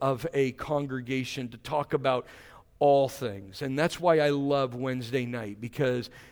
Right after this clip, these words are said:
then we can talk about some things that, uh, maybe would be harder for people who are newer to the faith or not even in the faith to hear,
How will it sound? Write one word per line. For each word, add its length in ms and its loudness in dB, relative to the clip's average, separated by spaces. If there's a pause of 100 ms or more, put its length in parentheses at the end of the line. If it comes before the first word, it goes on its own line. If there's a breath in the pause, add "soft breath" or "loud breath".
(120 loud breath)
then 500 2
we 100 -2
can 240 -8
talk 480 -2 (100)
about 400 0 (220)
some 360 0
things 560 -2 (360 loud breath)
that, 420 2
uh, 240 4
maybe 480 2
would 340 -2
be 200 2
harder 720 2 (200 loud breath)
for 300 -2
people 380 -4
who 120 -2
are 120 -2
newer 360 0
to 60 -2
the 100 -4
faith 380 0
or 140 -4 (180 loud breath)
not 160 0
even 320 -2 (100)
in 280 2
the 80 2
faith 540 -6
to 100 -4
hear, 520 -4